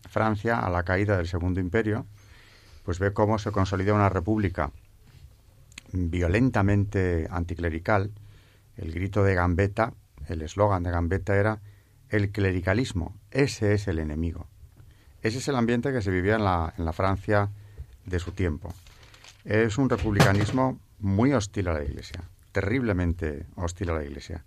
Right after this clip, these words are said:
muy influenciado por la Liga de la Enseñanza. De esta Liga de la Enseñanza, que naturalmente ya en su nombre indica lo que quiere, controlar la enseñanza para excluir a la Iglesia de la misma, hablaremos más adelante al referirnos a España, porque estas ligas de la enseñanza aquí, a principios del siglo veinte concretamente,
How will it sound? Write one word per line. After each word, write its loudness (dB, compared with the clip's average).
muy 6
influenciado 2
por 0
la 4
Liga 4
de 2
la 0
Enseñanza. -4
De -2
esta 2
Liga 6
de 8
la 6
Enseñanza, 0
que -4
naturalmente 2
ya 2
en 0
su -6
nombre -2
indica 2
lo 2
que -6
quiere, -2
controlar 6
la 2
enseñanza 0
para 0
excluir -2
a 2
la 2
Iglesia -2
de -4
la -2
misma, -2
hablaremos 6
más 0
adelante 4
al 4
referirnos 0
a 2
España, 2
porque -4
estas 0
ligas 2
de -2
la 2
enseñanza -2
aquí, -2
a -4
principios -2
del -4
siglo 0
veinte 2
concretamente, -2